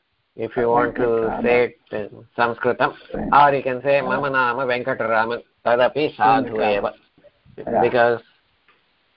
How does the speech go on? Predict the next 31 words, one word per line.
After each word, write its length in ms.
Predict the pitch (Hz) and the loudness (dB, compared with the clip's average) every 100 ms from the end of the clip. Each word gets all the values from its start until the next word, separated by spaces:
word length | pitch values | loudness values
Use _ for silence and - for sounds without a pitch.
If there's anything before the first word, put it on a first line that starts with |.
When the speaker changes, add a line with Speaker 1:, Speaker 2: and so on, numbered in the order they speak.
| _ _ - | _ _ 2
Speaker 1:
as 380 | 120 120 110 | 4 4 2
a 680 | 117 113 113 110 110 107 107 - _ _ _ - _ _ _ _ _ _ 131 | 2 2 2 2 2 2 -2 -8 _ _ _ -20 _ _ _ _ _ _ -4
name 560 | 139 147 151 151 143 | 0 2 2 2 2
that 180 | 131 117 | 0 0
you 160 | 127 127 | 0 2
want 320 | 127 127 123 | 4 2 0
to 200 | 120 117 | -6 -6
be 160 | 117 | -6
known 580 | 113 120 135 131 123 120 | -4 0 0 0 -2 -2
by, 400 | 113 123 127 131 - _ | 2 4 4 0 -6 _
then 520 | 143 107 107 101 101 98 | -10 -6 -6 -8 -12 -10
Speaker 2:
Venkataraman. 840 | 127 - - - 113 110 98 135 - | -6 -6 -6 -6 -2 -2 0 -2 -2
Speaker 1:
we 220 | 113 110 | 0 2
will 320 | 110 113 107 - | 4 2 0 -4
stick 300 | - 123 - | -2 0 0
to 200 | 127 117 | -2 -2
how 220 | 110 120 120 | 0 0 0
you 180 | 113 | 0
want 240 | 113 117 110 | 0 -2 -4
to 60 | 110 | -6
be 140 | 110 | -4
known. 220 | 104 123 - | -4 -4 -6
It 160 | 127 107 | -12 -8
can 200 | 113 110 | -6 -2
be 240 | 107 107 104 | -2 -2 0
Venkatraman, 1000 | 117 120 110 110 113 120 147 151 151 147 _ | 0 0 0 2 2 2 0 0 -2 -6 _
which 200 | 120 110 | -8 -4
is 120 | 110 | -4
Raman 520 | 107 110 110 117 120 117 | 0 0 2 0 -2 -2
is 240 | 107 101 | -4 -4
in 340 | 107 104 101 | -4 -4 -6